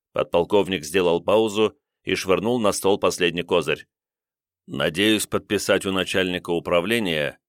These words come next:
рапорт о твоём денежном премировании". "Приказ понятен. Премия не помешает". Егор поднялся. "Разрешите идти?" Приближаясь к общежитию,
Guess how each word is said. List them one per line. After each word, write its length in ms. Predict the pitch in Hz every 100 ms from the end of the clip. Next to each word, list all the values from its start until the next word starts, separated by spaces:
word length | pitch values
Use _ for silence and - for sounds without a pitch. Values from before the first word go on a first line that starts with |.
| _
рапорт 520 | - 87 120 131 117 110
о 60 |
твоём 340 | 98 95 107 98
денежном 440 | 98 101 92 92
премировании". 880 | 85 95 90 90 80 76 71 69 - _ _ _ _ _ _ _ _ _ _
"Приказ 380 | - 78 90 90
понятен. 640 | - 101 101 87 76 64 _ _ _
Премия 400 | - 110 123 120
не 80 | 110
помешает". 720 | 110 107 110 - 80 69 - _ _ _ -
Егор 340 | 82 85 87
поднялся. 640 | 85 80 82 73 - - _ _ _ _ _
"Разрешите 640 | - 95 107 110 120 104 107
идти?" 360 | - 135 127 - _ _ _ _ _ _ _ _ _
Приближаясь 640 | - 78 85 82 87 85 -
к 60 |
общежитию, 800 | 82 - 85 110 110 123 113 107